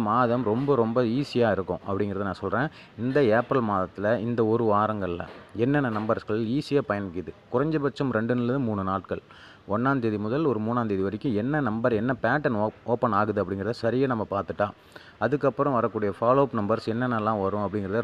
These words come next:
ரொம்ப மைன்யூட்டா இந்த மாதம் அதிகபட்ச வீடியோக்கள் வரும். ஏழாம் தேதி முதலாக, ஓகேங்களா? அஞ்சாம் தேதி மேல, அஞ்சுலேருந்து ஏழாம் தேதிக்கு மேல பார்த்தீங்கன்னா, உங்களுக்கு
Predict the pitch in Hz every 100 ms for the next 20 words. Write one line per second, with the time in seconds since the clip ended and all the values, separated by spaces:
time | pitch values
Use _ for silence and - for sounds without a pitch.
0 | 110 135 147 143 110 110 110 101 147 -
1 | - - 113 117 117 135 151 151 156 101
2 | 113 131 160 139 127 - 127 117 113 95
3 | 104 85 80 - - - - 107 131 139
4 | 117 104 104 113 120 113 98 104 - -
5 | - 107 104 98 104 87 104 131 151 127
6 | 117 107 104 104 120 104 135 - - -
7 | - 104 135 147 135 123 143 185 156 113
8 | 123 131 113 104 98 110 123 101 101 98
9 | 127 151 120 117 -